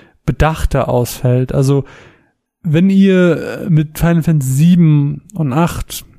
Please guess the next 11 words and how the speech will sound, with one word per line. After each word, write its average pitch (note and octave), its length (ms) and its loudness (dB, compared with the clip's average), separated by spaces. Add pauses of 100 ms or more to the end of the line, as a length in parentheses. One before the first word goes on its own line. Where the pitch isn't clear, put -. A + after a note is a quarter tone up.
(180)
groß D3 300 2
geworden C#3 420 0
seid C3 500 -2 (140)
und, B2+ 400 2
ähm, A#2+ 280 2
das D3+ 280 0
für E3+ 120 -2
euch D3+ 160 0
Final D3 280 0
Fantasy D3 420 0
ist, - 320 -6